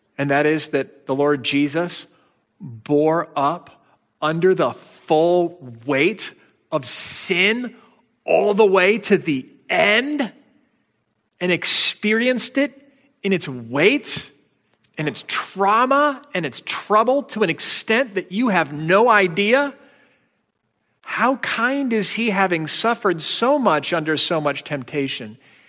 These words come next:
to sympathize with us? But he is pleased to do that. So Jesus, the God the Son incarnate, God the second person of the Trinity, enfleshed,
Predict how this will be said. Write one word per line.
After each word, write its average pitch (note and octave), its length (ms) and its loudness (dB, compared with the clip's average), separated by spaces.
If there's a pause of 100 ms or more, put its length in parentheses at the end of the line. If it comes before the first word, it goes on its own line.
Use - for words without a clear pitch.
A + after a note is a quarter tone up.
(400)
to - 100 -12
sympathize E3+ 760 -6
with C#3 160 -12
us? C3 460 -8 (520)
But B2 120 0
he D#3 140 -2
is A2 140 -4
pleased D3+ 640 -8
to - 100 -18
do C#3 200 -4
that. F#2 260 -14 (1000)
So - 160 -6
Jesus, C3 1040 -6 (960)
the B2+ 240 -4 (100)
God F#3+ 360 0
the G3 80 0
Son C#3+ 500 -4
incarnate, B2 640 -6 (800)
God G#3 360 4
the G3 80 -2
second G#3+ 420 -2
person F3 440 -2
of C#3 260 -6 (380)
the D3 80 -4
Trinity, A#2 580 -6
enfleshed, E3 1080 -4